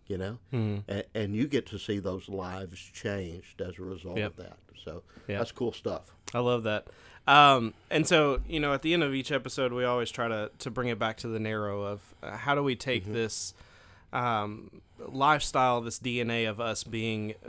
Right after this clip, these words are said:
Speaker 2: missional, of us being sent, uh, and how do we apply that every day? And I,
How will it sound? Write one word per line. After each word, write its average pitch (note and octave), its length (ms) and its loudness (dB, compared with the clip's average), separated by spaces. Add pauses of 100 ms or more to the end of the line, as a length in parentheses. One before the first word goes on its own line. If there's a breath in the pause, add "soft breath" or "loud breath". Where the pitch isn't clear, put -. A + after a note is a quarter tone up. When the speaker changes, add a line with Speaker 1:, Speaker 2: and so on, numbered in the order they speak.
(260)
Speaker 2:
missional, A#2 580 0
of G#2 120 -6
us A2+ 100 -4
being G#2+ 240 -4
sent, - 640 -4 (560 loud breath)
uh, A2+ 520 0 (340)
and B2+ 120 -6
how C#3 120 2
do C#3 80 4
we B2+ 100 2
apply B2 240 2
that A2+ 160 0
every A2+ 220 -4
day? A2+ 200 -2
And G#2+ 100 -4
I, A2 120 -6